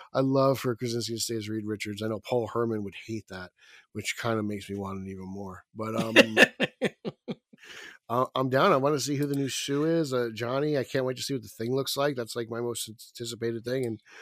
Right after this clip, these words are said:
Speaker 1: like, I hope to God I can see the Thing smoke a cigar. Like, please just give me that.
Speaker 2: That would be awesome. That would be pretty awesome. Yeah, I'm t-, I am too. Like, uh, these, these characters have not been treated kindly in film, so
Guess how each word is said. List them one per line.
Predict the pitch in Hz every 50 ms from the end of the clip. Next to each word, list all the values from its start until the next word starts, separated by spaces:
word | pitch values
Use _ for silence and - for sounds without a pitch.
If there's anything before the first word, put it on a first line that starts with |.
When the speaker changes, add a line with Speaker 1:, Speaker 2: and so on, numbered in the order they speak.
| - - - -
Speaker 1:
like, | - 117 - -
I | 117
hope | 120 113 131 135 -
to | - - - -
God | 135 127 113 117 113 110
I | 113
can | 107 107 107 113
see | - - 127
the | 117 117 104
Thing | - - - 110 110 110
smoke | 107 - - 113 104 107
a | 101
cigar. | - - 101 104 104 101 101 101 101 98 98
Like, | 101 101 _ - - -
please | 104 101 98 101
just | - 101 - - -
give | - 101 107
me | 104 98 98 95
that. | 95 90 87 92 - - - _ _ _ _ _ _ _ _ _ _ -
Speaker 2:
That | 151 135 131 127
would | 127 120
be | 123 117
awesome. | 107 98 - - - 92 90 - _ _ _ _ _ _ _ _ _ _ _ _ _ _ _ _ _ _ _ _ _ _ _ _ -
That | 113 98 98
would | 98 101 98 101
be | 107 95
pretty | - - 98 95 95
awesome. | 92 90 - - - - - - - - - - - - - - - -
Yeah, | 160 180 214 226 220
I'm | - 180 196 208 196
t-, | - - 190
I | - 180 208
am | 214 202 185
too. | - 190 170 143 131
Like, | 120 113 117 117 -
uh, | 143 139 139 139 151 131
these, | - 156 151 156 151 151 151 143 135 - - - - _
these | 156 143 143 170 185 170
characters | - - 185 180 175 170 170 - 156 139 123
have | 147 135 131
not | 135 135 139 139 143 143 139 147
been | - 143 139 139 135 135 131 123 123 117 _ -
treated | - 156 143 131 131 127 123 110 113 - _ _ - -
kindly | - 143 135 139 131 123 120 113 113
in | 117 120 113
film, | - 139 117 107 92 95 107 -
so | - - 123 113 117 113 113 110 110